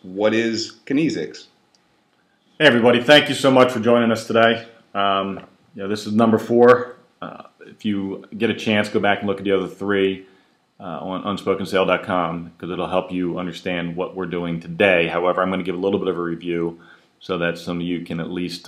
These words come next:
Speaker 2: understand the, the basics of what's going on here. Kinesics, um, it's basically the study of human body language and nonverbal communications. Just a fancy way of saying that.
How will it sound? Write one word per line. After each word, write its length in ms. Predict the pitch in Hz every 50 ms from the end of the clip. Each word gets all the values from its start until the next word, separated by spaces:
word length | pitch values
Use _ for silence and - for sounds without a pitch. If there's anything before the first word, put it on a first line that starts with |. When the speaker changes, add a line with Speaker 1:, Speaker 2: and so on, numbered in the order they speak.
| - -
Speaker 2:
understand 560 | 92 90 85 85 - - 87 82 82 82 82
the, 140 | 80 80 80
the 140 | 78 85 82
basics 460 | 80 85 85 82 85 - - - -
of 60 | 92
what's 160 | 85 80 -
going 220 | - - 82 80 80
on 160 | 78 78 78
here. 220 | 78 78 73 - _ _ _ _ _ _ _ _ _ _ _ _ _ _ _ _ -
Kinesics, 800 | - 113 131 151 165 - 175 165 170 - - - - - - _ _ -
um, 380 | 92 90 90 82 76 - -
it's 140 | - 98 -
basically 340 | - 123 127 123 127 139 127
the 60 | 110
study 340 | - - 131 123 113 120 120
of 80 | 113
human 260 | 117 117 120 120 117 110
body 200 | 110 110 113 110
language 340 | 110 110 110 113 113 107
and 100 | - 98
nonverbal 440 | 101 101 98 98 92 98 82 90 -
communications. 800 | - 98 90 90 - - 87 85 85 - - - - - - - _ _ _ - - - - - - _ _
Just 180 | - - 85 -
a 20 |
fancy 280 | - - 95 90 82 82
way 100 | 90 85
of 80 | 85 82
saying 220 | - 82 82 78
that. 220 | 82 78 - -